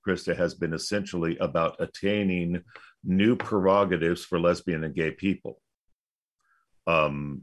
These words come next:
the, the, the, the, uh, prerogative of li-, uh, state-sanctioned marriage, uh, the prerogative to serve in the military, the prerogative to adopt children. It's basically been a movement saying, "Give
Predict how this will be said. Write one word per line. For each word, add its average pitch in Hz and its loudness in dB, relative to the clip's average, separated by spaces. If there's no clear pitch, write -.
the, - -10
the, - -10
the, - -10
the, 82 0
uh, 78 0
prerogative 85 2
of 78 0
li-, 82 -2
uh, 87 -8
state-sanctioned 87 -4
marriage, - -2
uh, 80 6
the 78 -2
prerogative 87 2
to 85 -6
serve 92 0
in 85 2
the 82 0
military, 85 0
the 92 -4
prerogative 85 2
to 80 -2
adopt 76 -2
children. - -2
It's 95 -2
basically 101 2
been 95 4
a 90 2
movement 90 0
saying, 90 0
"Give 110 2